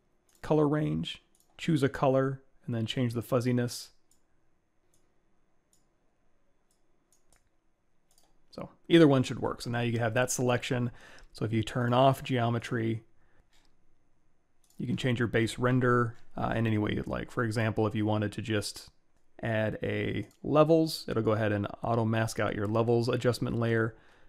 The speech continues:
And then you can go through here and just in that area, adjust the levels on that, uh, one particular spot. Now when I drag in my Keyshot file,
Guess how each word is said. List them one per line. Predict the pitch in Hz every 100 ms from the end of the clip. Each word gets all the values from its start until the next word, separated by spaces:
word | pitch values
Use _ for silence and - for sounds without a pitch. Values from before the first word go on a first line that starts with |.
| _ _
And | -
then | 110
you | 104
can |
go | 104 101
through | 104
here | 107
and | 101 104
just | 135 127
in | 135
that | 117 110
area, | 107 107 104 101 - _ _ -
adjust | 107 107 -
the | 101
levels | 101 104 101 - -
on | 104 104 107
that, | 104 104 - - _ _ 190
uh, | 127
one | - 101
particular | - - - -
spot. | - - - - - _ _ _ _ - - -
Now | 113
when | 110
I |
drag | 110 123 127 123
in | 117
my | 104
Keyshot | 101 - 220 - 120 92
file, | - 101 98 107 180